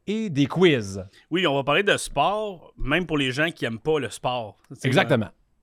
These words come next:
Speaker 1: Parce que, euh, dans le fond, <laughs> on va faire la genèse, euh, pourquoi, pourquoi, pourquoi on a eu l'idée de faire ça ? Frank, il animait, euh, il faisait un quiz, euh, au B P M Sport, quatre-vingt-onze neuf Sport, pendant l'émission de Georges Larac à la radio. Tu faisais des quiz sportifs loufoques, c'est ça ?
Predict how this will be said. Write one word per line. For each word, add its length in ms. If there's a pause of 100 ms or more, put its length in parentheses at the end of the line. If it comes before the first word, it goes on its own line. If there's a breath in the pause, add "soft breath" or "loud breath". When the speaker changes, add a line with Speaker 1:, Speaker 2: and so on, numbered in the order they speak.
(160)
Speaker 1:
Parce 120
que, 80
euh, 280
dans 120
le 40
fond, 160 (360)
<laughs> 400
on 100
va 100
faire 200
la 120
genèse, 520
euh, 160
pourquoi, 380
pourquoi, 280
pourquoi 240
on 60
a 20
eu 60
l'idée 260
de 80
faire 220
ça ? 180 (320 loud breath)
Frank, 360
il 60
animait, 540
euh, 160
il 80
faisait 160
un 140
quiz, 440
euh, 300
au 160
B 140
P 80
M 160
Sport, 300
quatre-vingt-onze 380
neuf 200
Sport, 320
pendant 180
l'émission 320
de 300
Georges 220
Larac 400 (180 soft breath)
à 80
la 80
radio. 420 (380 loud breath)
Tu 100
faisais 240
des 140
quiz 440
sportifs 640
loufoques, 440
c'est 80
ça ? 140